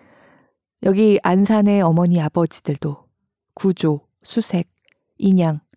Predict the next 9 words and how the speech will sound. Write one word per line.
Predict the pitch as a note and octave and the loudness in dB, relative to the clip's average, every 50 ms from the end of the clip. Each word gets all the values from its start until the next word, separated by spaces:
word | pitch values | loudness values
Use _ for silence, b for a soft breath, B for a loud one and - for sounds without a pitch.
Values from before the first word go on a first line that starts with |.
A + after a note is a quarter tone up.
| _ _ - | _ _ -8
조사 | - - G#3 G3+ - G#3 G3 F#3+ | -2 0 0 2 2 0 0 -2
과정에서 | - - D#3+ D#3 - E3 D#3+ D3+ D3 - - D3+ D3 - b b b b b b b b b b b b | -2 -4 -4 -2 -2 -2 -2 -2 -4 -4 -4 -6 -6 -8 b b b b b b b b b b b b
고개 | - G#3+ F#3+ A3 A3+ A3+ | -2 0 2 4 2 4
젓는 | - A3 G3+ G3 G3 G3 F#3+ | 4 2 2 2 2 2 0
공무원들을 | - - F#3+ G3 G3+ G#3+ G#3+ G#3 F#3 F#3 E3+ E3+ E3 | 0 0 0 2 2 2 2 0 0 -2 -2 -4 -4
향해 | D#3+ D#3 D3+ D3 D3 C#3+ C#3+ - _ _ _ _ _ - | -6 -6 -6 -6 -6 -6 -8 -10 _ _ _ _ _ -8
줄기차게 | - - G#3 G#3 F#3+ A3 - - - F#3+ F3 - D#3+ D3+ D3+ | -4 0 0 0 0 -2 -2 -2 -4 -4 -4 -2 -2 -2 -2
요구해 | D#3 D#3 - E3+ D#3+ D3 | -2 -2 -2 -2 -2 -2
오셨습니다. | C#3+ D3+ - D#3+ - - - D3 - - - D3+ - _ | -4 -8 -10 -10 -12 -12 -12 -14 -14 -14 -16 -18 -18 _